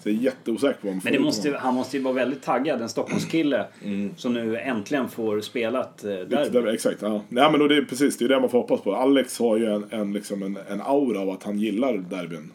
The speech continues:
Speaker 1: Han, liksom, han andas ju derby på något
Speaker 2: Ja.
Speaker 1: vis, med frisyr och allt vad det är. <laughs> Eh, så att jag har ju liksom inget emot om han spelar heller.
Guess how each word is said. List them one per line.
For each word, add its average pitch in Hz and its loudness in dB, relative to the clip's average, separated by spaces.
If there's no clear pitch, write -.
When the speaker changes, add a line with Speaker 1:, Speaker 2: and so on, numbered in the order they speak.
Speaker 1:
Han, - -10
liksom, 101 -10
han 107 -6
andas 120 -2
ju 107 -6
derby 87 -6
på 82 -16
något 82 -10
Speaker 2:
Ja. 98 -8
Speaker 1:
vis, - -10
med 90 -10
frisyr 90 -6
och 87 -8
allt 82 -14
vad 87 -10
det 85 -10
är. 104 4
<laughs> - -
Eh, 98 2
så - 2
att - 4
jag 113 4
har 127 10
ju 151 8
liksom 135 4
inget 123 2
emot 139 4
om 113 4
han 107 4
spelar 107 2
heller. 104 2